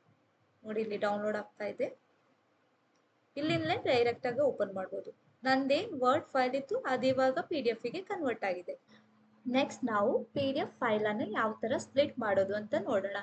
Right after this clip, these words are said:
ಸ್ಪ್ಲಿಟ್ ಪಿ ಡಿ ಎಫ್ ಅಂತ ಹೇಳಿದ್ರೆ ಇವಾಗ ನಿಮ್ದು ಸಿಂಗಲ್ ಪಿ ಡಿ ಎಫ್ ಅಲ್ಲಿ five to six pages ಇದೆ. ಅದು ನಿಮ್ಗೆ ಡಿಫ್ರೆಂಟ್, ಡಿಫ್ರೆಂಟ್ ಪಿ ಡಿ ಎಫ್ ಫೈಲ್ ಆಗಿ ಸೇವ್ ಮಾಡ್ಬೇಕು. ಅದಕ್ಕೆ ಈ ಸ್ಪ್ಲಿಟ್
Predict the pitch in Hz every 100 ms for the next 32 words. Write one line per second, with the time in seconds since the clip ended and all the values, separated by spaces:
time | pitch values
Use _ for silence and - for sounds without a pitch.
0 | - - - 370 - 311 269 254 247 220
1 | 214 208 208 214 392 370 277 294 269 254
2 | 311 - 247 285 285 247 233 220 277 415
3 | 247 226 - 320 247 - - 233 226 208
4 | - 196 196 - - - 277 349 339 339
5 | 359 262 262 330 339 294 - 359 381 262
6 | 262 285 269 233 233 240 - - 269 220
7 | 190 196 208 - - - 277 359 - 403
8 | - 254 262